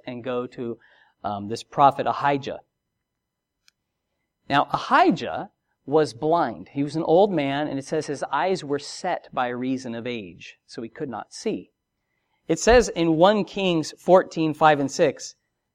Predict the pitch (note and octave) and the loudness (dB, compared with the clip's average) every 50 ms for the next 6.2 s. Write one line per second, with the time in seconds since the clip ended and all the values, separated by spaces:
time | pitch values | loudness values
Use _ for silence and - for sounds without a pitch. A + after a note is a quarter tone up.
0 | _ - B2+ B2+ C3 C3+ C#3 C#3 C#3+ D#3+ F3+ A3 A#3+ B3 A#3 G#3 G3 F3 - - | _ -4 0 2 2 2 4 4 6 8 8 10 8 8 6 4 2 0 0 0
1 | - G3 F#3 F#3 F3 - E3 D3 C#3 C3+ D#3+ D#3+ D#3+ D#3 C#3+ B2+ B2+ A#2 A2+ - | 4 4 6 6 4 4 2 2 2 4 2 2 4 2 2 0 -4 -4 -2 2
2 | D#3 F#3+ G#3 A3 A#3 A#3 A3+ - G3 E3 D3+ D#3 D3+ E3 D#3+ F#3 D#3+ C#3+ C3 D3+ | 6 8 10 12 12 10 10 8 4 8 10 10 8 8 6 4 0 2 2 4
3 | D3 D3+ C#3+ C#3 D3 D3 C#3 A#2 A#2 A#2 - - F3 G3+ A3 G#3+ F#3+ F#3 - D3+ | 4 4 6 6 6 4 4 2 0 -2 -4 -2 0 0 0 0 0 2 4 4
4 | D#3 E3 - - F3 D#3 - - E3 D3 D3 - D#3 C#3+ B2+ C3+ B2+ A#2+ A2 C3+ | 4 2 2 0 -4 -6 -2 -2 -2 -2 -2 -2 -2 -2 0 2 2 2 0 -2
5 | C3+ - - A#3 A3+ F#3 B2 A2 - A2+ - - A2+ G#2 G#2 - - - D3+ A#2 | -6 -4 0 2 2 2 0 -2 -6 -8 -8 -8 -10 -10 -10 -10 -4 -4 -4 -4
6 | - _ _ | -4 _ _